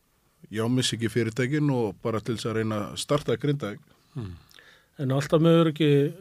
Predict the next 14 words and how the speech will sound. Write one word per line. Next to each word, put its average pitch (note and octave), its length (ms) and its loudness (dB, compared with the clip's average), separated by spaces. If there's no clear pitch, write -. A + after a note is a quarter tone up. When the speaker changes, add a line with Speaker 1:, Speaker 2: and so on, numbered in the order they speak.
Speaker 3:
fólks, C#3+ 400 -4
hérna, C#3 300 -4
Speaker 2:
Já. C3+ 80 -4
Speaker 3:
númer C#3 300 -2
eitt C#3 160 -6
og C#3 120 -2
þrjú, D#3 200 -2
ekki D3+ 300 -4
fara C#3 280 -2
að - 100 -20
gera D3+ 220 4
eitthvað D3 240 0
sem D3 160 2
er C#3+ 220 2